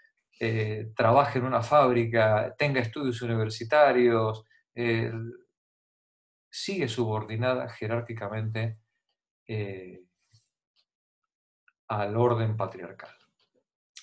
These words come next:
Es verdad, no en la manera brutal de trescientos años antes, pero se mantiene una subordinación que ya no se explica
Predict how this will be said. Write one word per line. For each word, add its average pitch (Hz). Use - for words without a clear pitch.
Es 113
verdad, 107
no 117
en 117
la 101
manera 101
brutal 113
de 104
trescientos 113
años 110
antes, 139
pero 170
se -
mantiene 147
una 123
subordinación 123
que 131
ya 175
no 170
se 139
explica 113